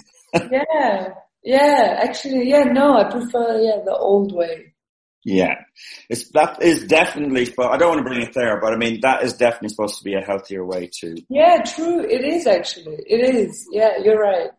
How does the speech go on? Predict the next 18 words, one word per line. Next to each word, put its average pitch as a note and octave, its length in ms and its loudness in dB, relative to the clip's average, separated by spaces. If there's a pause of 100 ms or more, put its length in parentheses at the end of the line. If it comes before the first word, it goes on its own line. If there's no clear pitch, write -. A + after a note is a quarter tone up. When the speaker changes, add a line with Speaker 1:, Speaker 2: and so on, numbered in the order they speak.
(120)
Speaker 2:
Yeah, F#3 140 0
it's F3 260 -4
not. F#3 380 -4
Yeah. F#3+ 120 -4 (840)
Yeah, A3+ 240 2
it, - 180 -8
it F3 200 -2
is F3 120 -6
much E3+ 220 -6
better. E3 360 -6 (340)
It's F3 160 -4
Speaker 1:
Yeah. G3+ 60 4
Speaker 2:
actually G3+ 380 -2
very F3+ 340 4
unhealthy D#3 540 -4
to D3 140 -20
sit. D3 500 -2 (760)
Yeah. D3+ 220 -10